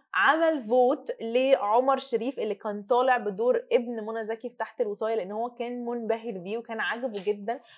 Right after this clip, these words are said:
فهو بنفسه عمل له فوت ان هو يكسب. وبالتالي لما طه كسب الجايزة، هو على الستيج قال ان هو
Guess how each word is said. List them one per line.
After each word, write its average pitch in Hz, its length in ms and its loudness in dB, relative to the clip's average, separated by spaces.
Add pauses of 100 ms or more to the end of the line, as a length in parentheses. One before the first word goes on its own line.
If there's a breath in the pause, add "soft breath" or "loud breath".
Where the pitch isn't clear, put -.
(120)
فهو 277 280 10
بنفسه 254 480 0
عمل 220 340 -2
له 240 120 -2
فوت 240 260 0
ان 190 160 -8
هو 226 220 -6
يكسب. 254 420 -2 (260 soft breath)
وبالتالي 247 420 2
لما 269 240 2
طه 302 340 8
كسب 294 320 -2
الجايزة، 240 500 0
هو 285 240 4
على 240 260 0
الستيج 254 560 -6
قال 233 240 0
ان 196 160 -6
هو 233 440 -2